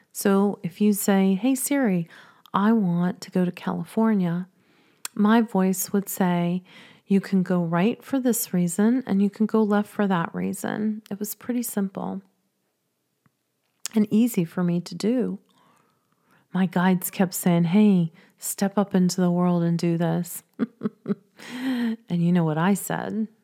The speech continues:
"Mm-mm, no way. I'm not gonna have that hairy eyeball looking at me."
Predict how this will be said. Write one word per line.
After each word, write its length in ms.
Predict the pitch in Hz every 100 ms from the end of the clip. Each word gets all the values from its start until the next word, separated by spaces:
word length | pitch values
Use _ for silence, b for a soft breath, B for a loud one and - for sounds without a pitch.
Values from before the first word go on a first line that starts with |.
| _ _
"Mm-mm, 960 | 202 208 - 240 285 285 262 254 254 247
no 640 | 190 185 185 185 190 202
way. 720 | 220 247 277 214 208 214 233 233 _ -
I'm 500 | 160 170 190 196 202
not 200 | 202 196
gonna 280 | 196 190 190 190 B B B
have 240 | - 196 185
that 180 | 180
hairy 320 | 165 185 175 175
eyeball 480 | 170 175 170 165
looking 340 | 165 170 180 180
at 200 | 170 -
me." 400 | 170 165 170